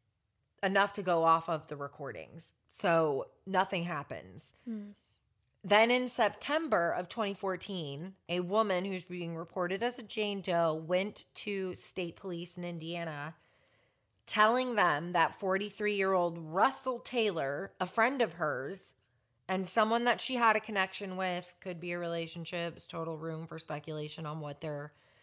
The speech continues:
Speaker 1: actual relationship was. But Taylor, the executive director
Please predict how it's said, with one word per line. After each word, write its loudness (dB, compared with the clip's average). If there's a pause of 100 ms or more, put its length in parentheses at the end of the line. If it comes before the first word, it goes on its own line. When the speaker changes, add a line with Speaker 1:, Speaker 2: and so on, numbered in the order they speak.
(420)
Speaker 1:
actual 6
relationship 0 (140)
was. 2 (320)
But 6
Taylor, 6
the -2
executive 0
director 0